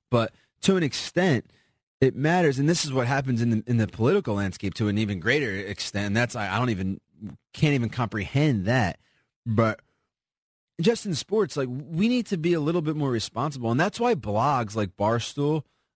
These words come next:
have really hit, because what they do is they make fun of mainstream media, and they, basically they're doing what I do, and they're like, "Jeremy Matt,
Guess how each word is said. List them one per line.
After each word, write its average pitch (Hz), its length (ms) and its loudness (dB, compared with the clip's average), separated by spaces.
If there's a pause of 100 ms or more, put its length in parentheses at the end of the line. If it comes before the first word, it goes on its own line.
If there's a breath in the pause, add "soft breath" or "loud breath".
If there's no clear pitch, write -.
(140)
have 120 240 0
really 135 260 4
hit, 147 360 0
because 117 400 0 (180 soft breath)
what 131 180 0
they 156 140 2
do 147 200 2
is 117 100 0
they 135 160 2
make 139 240 0
fun 139 320 -2
of 95 120 -2
mainstream 104 480 -4
media, 107 300 0
and 92 120 -4
they, 104 160 -2
basically 123 480 -2
they're 110 120 4
doing 110 220 4
what 98 120 0
I 139 200 0
do, 101 160 2
and 95 120 0
they're 113 140 2
like, 104 240 2 (880 soft breath)
"Jeremy 160 320 -2
Matt, 80 260 -10